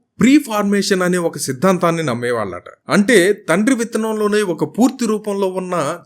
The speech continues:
చిన్న బేబీ ఫార్మేషన్, మినీ ఇన్ఫాంట్ ఉంటుందని,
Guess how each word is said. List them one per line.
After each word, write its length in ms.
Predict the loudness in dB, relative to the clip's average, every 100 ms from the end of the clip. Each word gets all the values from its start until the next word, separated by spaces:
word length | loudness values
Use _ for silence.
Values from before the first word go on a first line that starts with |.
| -2
చిన్న 180 | 0 2
బేబీ 440 | 4 4 6 6 4
ఫార్మేషన్, 640 | 2 0 -2 -6 -10 -16 -12
మినీ 240 | 4 6 8
ఇన్ఫాంట్ 680 | 6 2 0 2 0 0
ఉంటుందని, 600 | -4 -6 -4 -4 -4 -8